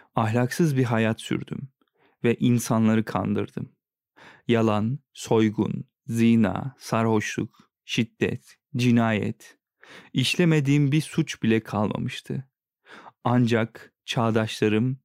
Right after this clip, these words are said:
beni nispeten ahlaklı bir insan olarak gördüler ve hala da öyle görüyorlar." Bu şekilde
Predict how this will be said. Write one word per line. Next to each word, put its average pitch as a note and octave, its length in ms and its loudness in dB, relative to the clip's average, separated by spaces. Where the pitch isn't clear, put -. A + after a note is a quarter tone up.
beni A2+ 320 4
nispeten C3 640 0
ahlaklı A#2 640 -2
bir B2+ 140 0
insan A#2 440 2
olarak G2+ 460 -2
gördüler - 760 -6
ve A#2 120 4
hala A#2 480 2
da A2+ 60 2
öyle G#2+ 260 2
görüyorlar." - 760 -6
Bu C3+ 120 0
şekilde A2+ 760 -2